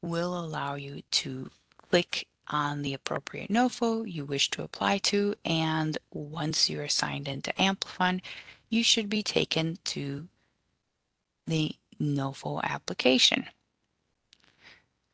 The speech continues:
The public link and your sign in to Amplifund will allow you to see a similar page for our nofo.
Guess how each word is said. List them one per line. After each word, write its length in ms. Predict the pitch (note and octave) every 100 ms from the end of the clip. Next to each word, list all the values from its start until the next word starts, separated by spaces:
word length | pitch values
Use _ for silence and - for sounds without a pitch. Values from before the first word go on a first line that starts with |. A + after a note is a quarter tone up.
| _ _ _ _ -
The 80 |
public 560 | - G3+ G3+ A#3 - -
link 420 | E3+ E3 G3 - - _ _ _ _ F3
and 420 | E3+ F#3 A3+ A#3 _
your 240 | F3+ F#3 F3+
sign 400 | - E3+ D#3+ D#3+
in 160 | E3+
to 80 | -
Amplifund 720 | - D#3+ - - - D3 D3 -
will 180 | E3 D3+
allow 280 | D3 C#3+ D3+
you 180 | F#3+
to 160 | - -
see 420 | - - C#3+ - _ _ _ _ _ _ -
a 100 | D#3+
similar 560 | D3 - C#3+ C#3 D#3+ A#3
page 640 | - - - - - - - _ _
for 600 | - - D3 C#3 D3 D#3 -
our 180 | D3 D3+
nofo. 560 | D3+ C3+ - - -